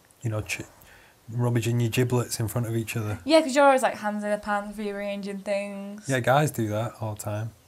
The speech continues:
Speaker 1: You've seen guys, right? They just
Speaker 2: Yeah, all the time. Just, like, have a little
Speaker 1: <laughs>
Speaker 2: rearrange.
Speaker 1: I remember, uh, we were out on the park. Do you remember, like, a few months ago
Speaker 2: Oh,
Speaker 1: on
Speaker 2: aye.
Speaker 1: Atherton Park?
Speaker 2: And we got absolutely pissed on.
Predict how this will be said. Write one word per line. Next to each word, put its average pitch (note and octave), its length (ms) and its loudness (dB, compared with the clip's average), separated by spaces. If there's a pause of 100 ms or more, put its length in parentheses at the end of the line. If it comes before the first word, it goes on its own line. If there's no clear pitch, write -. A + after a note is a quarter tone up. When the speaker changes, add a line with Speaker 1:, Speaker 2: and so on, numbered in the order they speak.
(160)
Speaker 1:
You've A#2+ 120 -2
seen C#3 180 2
guys, A2 360 4
right? G#2 200 -2
They G#2+ 80 -4
just G2+ 240 -6
Speaker 2:
Yeah, G#3 220 4
all F#3 60 0
the F#3 60 -4
time. F#3 240 -4
Just, F#3 140 -6
like, F#3 140 -2
have F#3 100 -6
a F#3+ 40 -6
little F3+ 320 -6 (180)
Speaker 1:
<laughs> - 220 2
Speaker 2:
rearrange. G3 680 0
Speaker 1:
I C3+ 60 4
remember, B2+ 480 4
uh, A#2 260 4 (460)
we B2+ 200 2
were B2+ 160 6
out A#2 260 6 (180)
on A#2 160 -2
the G#2+ 60 -4
park. A2 640 2 (160)
Do A#2 80 -6
you - 20 -2
remember, A2 280 -4
like, G#2 380 -6
a - 40 -12
few A#2 200 -4
months A2 360 -6
ago G#2+ 400 -4
Speaker 2:
Oh, F#3+ 80 -2
Speaker 1:
on A#2 180 2
Speaker 2:
aye. A2 60 4
Speaker 1:
Atherton G#2+ 280 -2
Park? G#2 360 0 (960)
Speaker 2:
And G#3 100 -6
we G3 60 -4
got G3 100 2
absolutely F#3 340 -2 (180)
pissed G3 280 -4
on. E3+ 220 -10